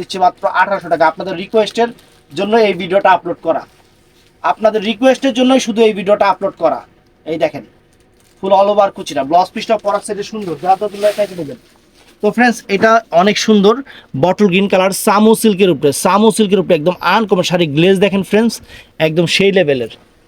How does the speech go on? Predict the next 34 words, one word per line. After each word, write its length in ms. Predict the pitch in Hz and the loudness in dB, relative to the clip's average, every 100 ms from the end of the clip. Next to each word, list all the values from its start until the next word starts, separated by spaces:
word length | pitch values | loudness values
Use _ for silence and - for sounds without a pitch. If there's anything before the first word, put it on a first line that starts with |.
| _ _ | _ _
সেই 400 | - 208 226 226 220 | -6 2 4 4 4
লেভেলের 340 | 202 185 170 151 | 2 0 -2 -4
শাড়ি। 200 | 160 120 104 _ _ _ _ _ _ _ _ - - - - _ _ _ - | -6 -10 -12 _ _ _ _ _ _ _ _ -20 -20 -20 -20 _ _ _ -6
ওয়াও, 500 | 147 160 156 143 120 - _ _ _ _ _ _ _ _ _ _ _ | 0 2 4 2 -2 -8 _ _ _ _ _ _ _ _ _ _ _
দেখেন 340 | 135 165 151 139 - | -6 -4 -4 -8 -8
ফ্রেন্ডস, 260 | 147 123 - - _ | -10 -10 -16 -20 _
এটা 240 | 156 170 240 254 | -10 2 2 2
ছয় 220 | - 208 214 | 2 2 2
থেকে 140 | 208 233 - | -2 -4 -2
সাত 140 | 214 190 | -4 -4
হাজার 160 | 185 202 | -4 -2
টাকা 120 | 185 | -2
রেঞ্জের 300 | 175 147 143 | -2 -4 -8
শাড়ি। 200 | - 104 _ _ _ _ _ _ _ _ - | -12 -16 _ _ _ _ _ _ _ _ -6
এই 140 | 156 156 | -2 -2
দেখেন 180 | 143 135 - | -4 -8 -8
শাড়ি, 200 | 143 135 139 | -8 -6 -6
আঁচল 260 | 151 196 202 - | -4 -6 -6 -6
ফুল 160 | 180 175 | -2 2
all 100 | 190 202 | 2 4
over 200 | 190 180 | 2 2
body, 180 | 160 127 117 _ _ - | -2 -4 -12 _ _ -10
শাড়ি 280 | 175 208 240 | -4 -2 0
হাতে 160 | 226 247 | -2 -2
পাওয়ার 160 | 226 240 | 0 0
পরে 100 | 240 233 | 0 -2
খুশি 180 | 226 - 220 | -6 -2 0
হয়ে 140 | 190 | 0
যাবেন। 160 | 180 165 156 196 | -4 -6 -2 -2
মাত্র 200 | 220 240 233 | 0 0 0
আঠারোশো 300 | 196 196 190 190 | 0 -4 -6 -4
টাকা 120 | 175 | -2
দিয়ে 140 | 175 160 | -4 -6
দিচ্ছি 140 | 147 | -6